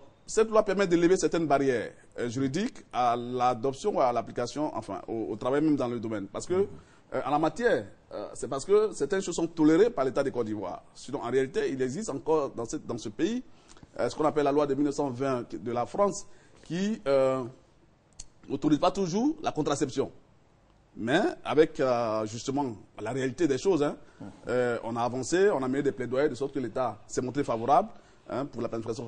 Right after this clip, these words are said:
Speaker 1: Mais il reste encore des défis à relever, notamment l'adoption d'une loi véritable qui, euh, euh,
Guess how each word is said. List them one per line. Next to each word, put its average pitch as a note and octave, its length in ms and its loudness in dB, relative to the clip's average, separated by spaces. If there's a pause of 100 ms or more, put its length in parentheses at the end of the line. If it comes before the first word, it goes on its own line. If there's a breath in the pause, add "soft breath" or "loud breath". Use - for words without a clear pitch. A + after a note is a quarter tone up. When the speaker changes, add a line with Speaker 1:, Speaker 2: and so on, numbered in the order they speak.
Speaker 1:
Mais A2+ 140 -6
il C3 180 0
reste E3+ 160 6
encore D3 240 0
des C3 60 0
défis A#2 240 -4
à B2 60 0
relever, A2 280 -4
notamment C3+ 460 -2 (280 soft breath)
l'adoption A#2 320 -2
d'une C3+ 180 0
loi C3+ 180 4
véritable C#3 520 2 (100)
qui, F#3+ 360 -8 (140)
euh, A#2+ 120 -6
euh, A#2 280 -10